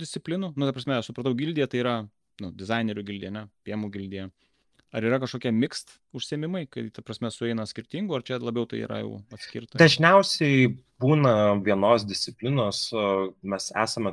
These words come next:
Speaker 2: turėję keletą su product management, e, manageriu būtent gildiją. Aš manau, kad tai yra nuostabi idėja, Tadai. Aš manau, mes tai tikrai dažniau turėtume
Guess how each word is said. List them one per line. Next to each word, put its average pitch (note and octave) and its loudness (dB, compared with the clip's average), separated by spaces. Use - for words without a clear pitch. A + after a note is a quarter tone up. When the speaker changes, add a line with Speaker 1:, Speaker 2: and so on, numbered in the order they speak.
Speaker 2:
turėję G2 4
keletą G2 -2
su - -12
product G2 -2
management, G#2+ -2
e, G2+ 0
manageriu G#2 0
būtent G2 -10
gildiją. F#2+ -2
Aš - -6
manau, C3+ 2
kad C#3 -4
tai A#2 2
yra A2+ 4
nuostabi G#2+ 0
idėja, G2+ 4
Tadai. F#2 0
Aš - -14
manau, G2 -6
mes F#2 -12
tai F#2+ -18
tikrai F#2+ -8
dažniau F#2 -6
turėtume F#2 -4